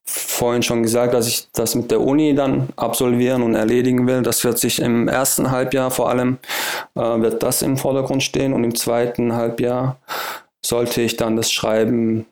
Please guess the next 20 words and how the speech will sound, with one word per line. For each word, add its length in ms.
ähm, 180
spätestens, 1000
also 200
bis 200
dahin 280
werde 140
ich 60
mir 80
schon 200
viele 200
Gedanken 460
und 120
Pläne 500
dazu 260
machen, 320
aber 220
ab 100
dem 140
zweiten 400
Halbjahr 460